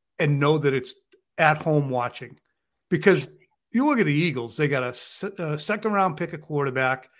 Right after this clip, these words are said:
They have a Devontae Smith, thirteenth overall. People walk past him. I thought too, 'cause he was too damn skinny. Um, he's still a good player. They have some beasts on, obviously. That was a good spend on Hassan Reddick, right?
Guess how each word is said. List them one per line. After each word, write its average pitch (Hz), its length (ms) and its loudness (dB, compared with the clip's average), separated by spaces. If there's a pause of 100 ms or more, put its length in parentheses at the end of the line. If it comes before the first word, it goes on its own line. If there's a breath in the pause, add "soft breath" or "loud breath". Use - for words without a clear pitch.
(480 soft breath)
They 151 140 4
have 139 240 2
a 131 80 -2
Devontae 165 480 2
Smith, 147 480 -2
thirteenth 185 460 -4
overall. 135 520 0
People 156 320 -4
walk 143 280 2
past 135 340 -2
him. 151 180 -6
I 147 120 2
thought 147 320 0
too, 165 180 0
'cause 151 140 -6
he 135 80 -6
was - 100 -10
too 156 140 -6
damn 135 220 0
skinny. 123 460 -8 (440 soft breath)
Um, 127 480 -2
he's 151 160 2
still 156 180 4
a 147 40 2
good 139 200 2
player. 127 420 0 (520 soft breath)
They 151 140 4
have 127 200 0
some - 240 -12 (140)
beasts 202 320 0
on, 160 300 2
obviously. 123 680 -6 (220)
That 196 140 4
was 208 100 4
a 214 40 2
good 220 180 0
spend 180 340 2
on 139 180 2
Hassan 165 380 0
Reddick, 147 400 0 (480)
right? 175 300 -2